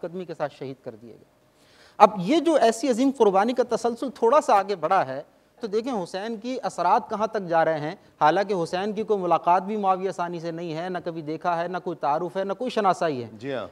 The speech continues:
Speaker 1: लेकिन शहादत के बाद उसने अपने बाप के खिलाफ कर दिया
Speaker 2: जी हाँ।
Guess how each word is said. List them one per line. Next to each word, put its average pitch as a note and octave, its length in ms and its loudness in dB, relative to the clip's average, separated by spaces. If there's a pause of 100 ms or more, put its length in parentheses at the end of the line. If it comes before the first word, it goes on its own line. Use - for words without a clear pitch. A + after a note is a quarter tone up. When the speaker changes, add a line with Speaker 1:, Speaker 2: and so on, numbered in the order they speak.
Speaker 1:
लेकिन G3+ 220 0
शहादत A#3 600 8
के C#4+ 80 2
बाद A#3+ 280 6
उसने B3+ 280 -4
अपने A#3+ 300 0
बाप A#3 260 6
के B3 80 0
खिलाफ G3+ 320 0
कर C3+ 120 -2
दिया A#2 200 -12
Speaker 2:
जी G2+ 140 -10
हाँ। F#2+ 160 -10